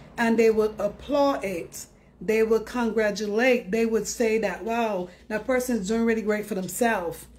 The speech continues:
But then there's another set of people that they will see it, but what would they do? They see it clearly, but they would never cheer it. They would never say, "Good job. You're doing great." No, no, no.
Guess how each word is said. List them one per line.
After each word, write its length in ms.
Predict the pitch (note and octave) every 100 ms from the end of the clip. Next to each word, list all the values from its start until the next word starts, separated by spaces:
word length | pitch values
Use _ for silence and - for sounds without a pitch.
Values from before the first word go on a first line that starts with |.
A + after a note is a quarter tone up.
| - - -
But 120 | B3+
then 160 | E4 F4
there's 200 | D#4 B3
another 380 | A3+ C4 D4+ D4
set 240 | D4 C#4
of 100 | A3+
people 340 | C4 B3+ A3 G#3
that 180 | F#3
they 100 | G#3
will 180 | G3+ G3+
see 400 | F#3 - E4+ F4+
it, 360 | C4+ G3+ - - _ - _ _
but 100 | A#3
what 220 | B3+ D4
would 120 | B3 A3
they 140 | A#3
do? 300 | G3 F#3+ D3 - - - - -
They 180 | G#3+ C4
see 380 | C4 - E4+ F4+
it 160 | C#4 -
clearly, 640 | D#4 D#4+ D#4+ G#3+ F3 D3+ - _ _ _ _ _ -
but 180 | A#3 A3+
they 120 | A#3+
would 200 | A#3 A3+
never 480 | A3+ B3 D4 D4 D4+
cheer 420 | - C#4 C4+ -
it. 360 | G#3+ F3+ - - - -
They 160 | G3 A3
would 160 | A3+
never 300 | A#3 C4 C#4
say, 240 | C#4 C#4 C4+
"Good 320 | G#3+ B3 B3
job. 500 | B3 A3+ G3+ E3+ E3 - -
You're 180 | G#3 A3+
doing 320 | A#3+ B3+ A#3+
great." 580 | A3 A#3+ A3 D#3+ - - - -
No, 480 | A3+ C4+ A3+ D#3+ -
no, 200 | A3+ A#3
no. 360 | A#3 F#3+ D3